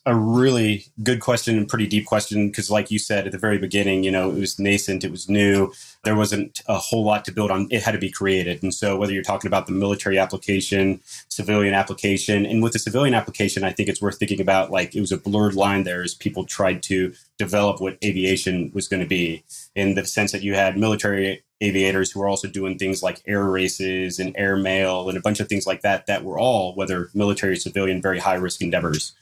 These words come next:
And so then you take that and the, the folks who were participating there, who fought in World War One, and I would say, you know, vastly and starkly different from what we do now as far as what the squadron was. But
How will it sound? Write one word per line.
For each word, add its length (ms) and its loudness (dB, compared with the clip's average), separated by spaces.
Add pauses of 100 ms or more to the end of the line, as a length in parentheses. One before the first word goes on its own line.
(600)
And 120 -2
so 380 2
then 240 0
you 140 -2
take 240 -4
that 340 4
and 180 2
the, 240 0
the 80 -2
folks 240 0
who 100 -4
were 60 -2
participating 640 -4
there, 380 4 (160)
who 100 2
fought 220 2
in 80 -4
World 240 0
War 180 0
One, 640 2
and 100 -2
I 60 2
would 120 -2
say, 280 2
you 120 -8
know, 220 -6
vastly 480 2
and 120 -2
starkly 400 -2
different 360 -2
from 140 -2
what 160 -2
we 100 -4
do 200 0
now 240 2
as 100 -6
far 140 0
as 100 -4
what 120 -6
the 60 -8
squadron 460 -4
was. 540 0
But 300 0